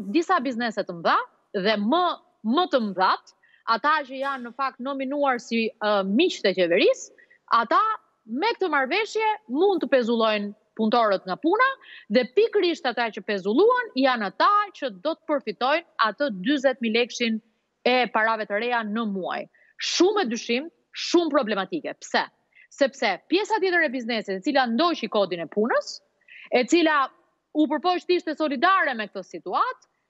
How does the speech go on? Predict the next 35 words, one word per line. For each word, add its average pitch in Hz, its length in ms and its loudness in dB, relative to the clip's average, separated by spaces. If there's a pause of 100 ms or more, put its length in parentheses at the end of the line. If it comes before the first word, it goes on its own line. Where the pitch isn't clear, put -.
(120)
doli 330 340 2
jashtë 370 320 0
pakes-, 269 460 -4 (100)
paketës 320 540 -4
apo 247 180 -2
masës 269 320 0
së 240 140 -6
dytë, 254 320 -4 (400)
ë, 233 100 4 (240)
të, 240 140 2 (260)
të 294 200 4
ndihmës 262 420 0 (180)
me 262 220 2 (260)
pagën 247 400 2
e 214 80 -4
luftës, 196 380 -6
siç - 100 -14
u 170 80 -10
quajt. 143 340 -6 (260)
Dhe 202 160 2
kjo 381 120 4
për 359 140 2
mua 349 240 4
është - 160 -8
shumë 262 180 0
e 202 80 -2
dyshimt. 175 400 -8
Unë 381 200 2
e 349 40 2
kam 254 160 0
thënë 302 340 0 (360)
me 311 200 2
një 320 220 -2
gjysëm 339 560 0 (140)
retorike. 220 720 -2